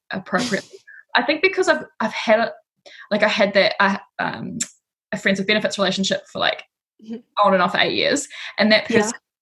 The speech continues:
Speaker 1: always made me question my intelligence.
Speaker 2: Mm.
Speaker 1: I think ever since, like, after that, when I've been on the dating scene, if I feel triggered in that same way, I get quite defensive 'cause I'm like, "No,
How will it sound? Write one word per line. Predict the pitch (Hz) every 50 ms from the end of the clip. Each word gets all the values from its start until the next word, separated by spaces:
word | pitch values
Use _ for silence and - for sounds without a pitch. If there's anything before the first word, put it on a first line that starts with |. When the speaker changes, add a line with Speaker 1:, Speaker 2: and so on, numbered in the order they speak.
| _ -
Speaker 1:
always | 196 208 202 196
made | 208 196 196 196
me | 190 190
question | - - 202 196 190 - 190 190
my | 185 180 180
intelligence. | 185 - - 196 - - - - 67 76 - - - - - - - _ _ _ _ _ 254
Speaker 2:
Mm. | 240 226 220 220 214 208 - _ _ _ _ _ _ _ _ _
Speaker 1:
I | - - - - 254
think | 254 277 277 269 - - _
ever | 269 254 233
since, | 262 - 277 - - - - _
like, | 160 165 -
after | - 220 220 233 247 - - 220
that, | 202 185 120 - 202
when | 196 196
I've | 202 202
been | 202 190 185
on | 185
the | 190
dating | 190 196 190 175 170 185 185
scene, | 196 - - - - 92 - - - _ _ _ -
if | 240 233 - - - -
I | 226 226
feel | 226 - 226 220
triggered | - - - 208 208 208 202
in | 196
that | 196 185 - -
same | - 202 190 190 196
way, | 196 190 190 - -
I | 196 196
get | 196 196 - -
quite | - 226 208 -
defensive | - 202 190 - 185 185 - - 196 -
'cause | - 208 196
I'm | 196
like, | 196 196 -
"No, | 208 202 202 202 175 80 - -